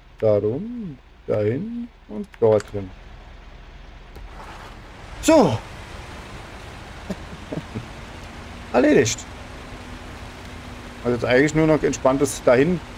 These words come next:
tingeln. Und dann war's das. Ja, bei dem Mikrofon, ähm, das, das Interessante bei dem Mik-, ich weiß gar nicht, ob ich es erzählt habe, kann mich jetzt an die letzte Aufnahme schon wieder nicht erinnern, ich bin alt. Äh, beim Mikrofon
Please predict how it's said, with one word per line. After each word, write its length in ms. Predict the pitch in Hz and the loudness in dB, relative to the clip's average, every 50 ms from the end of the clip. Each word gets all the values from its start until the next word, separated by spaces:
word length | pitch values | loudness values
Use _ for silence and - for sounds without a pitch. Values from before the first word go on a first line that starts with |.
| - - - | -14 -14 -2
tingeln. 480 | - - 170 185 185 185 185 196 196 190 - - - - - - - - - - - - - - - - - - - - - - - - - - - - - - - - - - - - - - - - - - - - - - - - - - - - - - - - - - - - - - - | 0 2 4 6 6 6 6 4 4 0 -4 -10 -14 -16 -16 -16 -16 -16 -16 -16 -16 -16 -16 -16 -14 -14 -14 -14 -14 -14 -14 -14 -14 -14 -14 -14 -14 -14 -14 -14 -14 -14 -14 -14 -14 -14 -16 -16 -16 -14 -14 -14 -14 -14 -14 -14 -14 -14 -14 -14 -14 -14 -14 -14 -14 -14 -14 -14 -14 -14 -12 -4 0
Und 80 | 107 | 4
dann 120 | 113 117 117 | 4 6 8
war's 240 | 117 110 107 - - | 8 6 6 4 0
das. 160 | - - - - - - - - - - - - | -4 -8 -10 -12 -14 -14 -16 -16 -16 -2 2 6
Ja, 60 | 131 | 6
bei 80 | 139 | 6
dem 100 | 147 156 | 8 6
Mikrofon, 520 | 180 196 - 185 180 - 196 190 190 190 180 | 4 4 2 0 0 2 2 2 4 2 4
ähm, 600 | 160 160 165 160 160 156 156 156 151 147 139 131 - - - - - - - - - - - | 4 6 6 6 6 6 4 2 2 2 0 -2 -4 -8 -14 -16 -14 -14 -14 -14 -14 -2 0
das, 100 | 131 120 - - - - - - - | 0 0 0 -4 -12 -14 -12 -6 -2
das 240 | 139 143 135 113 110 | 0 0 0 0 2
Interessante 440 | 120 139 139 117 117 123 143 180 | 4 4 4 6 4 4 4 4
bei 120 | 170 156 143 | 4 6 6
dem 140 | 139 131 135 | 6 6 4
Mik-, 100 | 151 - | 2 0
ich 120 | - 139 117 | -2 -4 -4
weiß 140 | 98 - - | -4 -4 -4
gar 40 | |
nicht, 120 | 101 92 - | -4 -6 -6
ob 40 | - - 101 | -8 -10 -10
ich 60 | - | -6
es 100 | - - | -4 -4
erzählt 140 | 120 117 135 | 0 2 2
habe, 300 | 135 131 - 143 139 139 - - - - - - - - - - - - - - - | 2 6 6 4 4 4 0 -8 -14 -14 -14 -14 -14 -14 -14 -14 -14 -14 -14 -8 -2
kann 80 | - 110 | 2 4
mich 100 | 117 117 | 4 6
jetzt 100 | 113 117 | 6 4
an 80 | 104 | 4
die 60 | 104 104 | 4 4
letzte 200 | 107 101 - 110 | 4 4 4 4
Aufnahme 240 | 107 117 120 117 | 4 4 4 2
schon 100 | 113 107 | 2 2
wieder 100 | 107 113 | 2 2
nicht 100 | 107 104 | 4 4
erinnern, 260 | 110 113 123 143 147 143 | 4 6 6 6 4 4
ich 100 | - - | 2 0
bin 120 | 110 107 | -2 0
alt. 200 | 104 113 135 180 - - - - - - - - - - | 2 2 2 0 -2 -6 -14 -14 -14 -14 -14 -14 -2 4
Äh, 240 | - 143 131 127 127 | 6 8 8 8 8
beim 120 | 120 123 123 | 6 6 4
Mikrofon 600 | 139 - 185 185 170 - 180 185 185 185 180 160 | 4 4 2 0 0 2 2 2 2 2 0 0